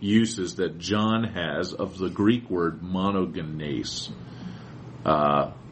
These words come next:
famously translated "only begotten" in the King James and some other translation. And it follows an assumption here that this is a compound word. I think we talked about this last semester, so I don't think this is all new to you here.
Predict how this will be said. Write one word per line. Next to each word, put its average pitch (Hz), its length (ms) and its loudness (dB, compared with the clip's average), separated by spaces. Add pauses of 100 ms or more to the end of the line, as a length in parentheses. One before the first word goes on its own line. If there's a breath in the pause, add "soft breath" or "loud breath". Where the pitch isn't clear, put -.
(280)
famously 131 680 2
translated 98 920 -2
"only 117 380 4
begotten" 95 680 0 (160)
in 87 160 -6
the 85 60 -8
King 107 320 -6
James 82 600 -12 (1400 loud breath)
and 90 220 4
some 92 220 4
other 80 200 0
translation. 85 920 -2 (140)
And 107 140 4
it 107 100 2
follows 175 640 6
an 110 140 -2
assumption 147 600 -2
here 98 440 0 (760 loud breath)
that 104 100 4
this 117 200 4
is 110 60 4
a 110 60 4
compound 147 640 2
word. 95 140 0
I 85 60 -2
think 131 140 -8
we 107 80 -2
talked 101 240 0
about 82 180 -4
this 71 200 -10
last 73 300 -4
semester, 78 420 -4
so 82 180 0
I 73 60 2
don't 85 180 -4
think 82 140 -2
this - 160 -8
is 78 60 0
all 73 160 2
new 78 240 2
to 78 140 -2
you 78 120 2
here. - 240 -4